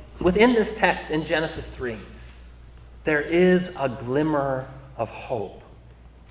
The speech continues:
I want to draw your attention to verse fifteen. And this is part of, embedded within God's curse is also a promise. He's speaking to the serpent here. He says, "I will put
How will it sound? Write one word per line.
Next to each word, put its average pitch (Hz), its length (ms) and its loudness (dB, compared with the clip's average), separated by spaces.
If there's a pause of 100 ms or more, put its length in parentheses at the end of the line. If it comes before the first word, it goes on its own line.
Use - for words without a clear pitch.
(760)
I 143 60 6
want 180 200 6
to - 20 -6
draw 175 100 2
your 160 100 2
attention 147 560 -4
to 120 320 -4 (100)
verse 131 320 0 (200)
fifteen. 120 600 -2 (760)
And 123 80 -6
this 139 140 -6
is 131 180 -8 (240)
part 202 460 4
of, - 360 0 (220)
embedded 180 520 2
within 175 340 0
God's 143 340 -2 (180)
curse - 540 -2 (240)
is 135 100 -4
also 160 480 4
a 123 60 0
promise. - 840 -4 (280)
He's 139 80 -10
speaking 185 360 4
to 185 40 -6
the - 80 -8
serpent 139 540 2
here. 101 160 -6 (680)
He 165 80 0
says, 165 300 2
"I 170 100 8
will 202 140 12
put 185 180 2